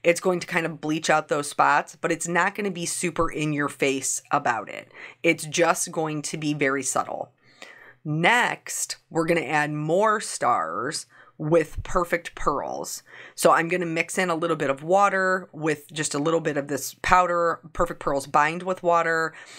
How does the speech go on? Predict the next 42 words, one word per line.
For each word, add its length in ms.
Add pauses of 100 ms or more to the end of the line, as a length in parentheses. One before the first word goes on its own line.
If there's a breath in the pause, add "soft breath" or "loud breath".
(300 loud breath)
And 220
then 240
I'm 100
just 140
gonna 140
use 160
my 100
hand 400
to 100
block 380
the 80
grasses 1000
because 400
I 120
don't 400
want 260
it 120
to 100
get 200
on 140
the 80
grass 400
since 180
I 100
am 220
creating, 760
like, 320
stars. 680 (380 loud breath)
If 140
you 140
were 120
creating 480
more 260
of, 120
like, 220
a 380 (260)
ethereal 840
kind 240
of 80
spooky 640
forest 580
vibe, 440